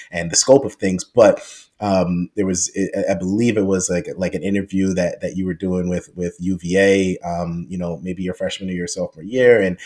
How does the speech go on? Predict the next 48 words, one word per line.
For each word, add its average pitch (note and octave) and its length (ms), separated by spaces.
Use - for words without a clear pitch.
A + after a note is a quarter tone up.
and E2+ 160
they F2 120
asked F#2 260
you, G2 80
you F2+ 80
know, F2 160
like, E2+ 220
"What's, F#2 260
what's F#2 240
just - 220
one F#2+ 100
of F#2+ 80
your F2 140
goals, G#2 440
you F#2 60
know, F2+ 120
coming F2 280
in?" G2+ 220
And, F#2 180
and F#2 180
you G#2 80
were A#2 80
just G2+ 220
like, F#2+ 220
"Man, G2+ 180
I G2 80
just - 200
wanna, F#2+ 160
like, F2 180
help F#2 180
the - 80
team G#2 400
in F#2 80
any F#2+ 200
way F#2 160
that F2 120
I E2 80
can G2 300
and, F2+ 100
like, E2+ 220
win G2 160
a G2 40
national F2+ 380
championship." - 560
Like, G2 160
it D#3 60
was A2 160
nothing A2 500